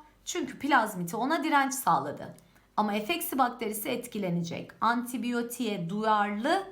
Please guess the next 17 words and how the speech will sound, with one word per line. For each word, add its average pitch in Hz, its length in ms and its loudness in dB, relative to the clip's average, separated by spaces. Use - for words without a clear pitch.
yani 220 340 2
etkileniyor. 170 640 -2
F 190 220 -4
artı 220 360 4
ise 359 500 2
antibiyotiğe 220 840 0
dirençli, 240 680 -2
yani 202 320 0
etkilenmiyor. 151 680 -6
Yan 392 340 6
yana 339 260 2
geliyorlar. 269 640 2
Pilus 415 560 2
denilen 269 540 2
uzantılarıyla 220 1040 0
birbirlerine 214 760 -2
tutunup 285 800 -2